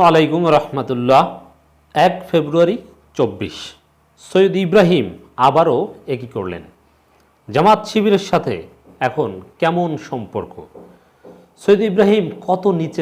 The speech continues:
নেমেছেন? সৈয়দ ইব্রাহিম বীর প্রতীক, বীর মুক্তিযোদ্ধা,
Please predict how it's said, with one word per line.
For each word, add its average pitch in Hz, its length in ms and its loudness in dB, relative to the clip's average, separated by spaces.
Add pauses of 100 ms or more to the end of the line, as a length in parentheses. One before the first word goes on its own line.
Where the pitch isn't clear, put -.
নেমেছেন? - 380 -14 (1080)
সৈয়দ 180 200 -2
ইব্রাহিম 165 460 -2
বীর 135 200 -4
প্রতীক, 98 260 -12 (340)
বীর 120 260 -2
মুক্তিযোদ্ধা, 151 540 -6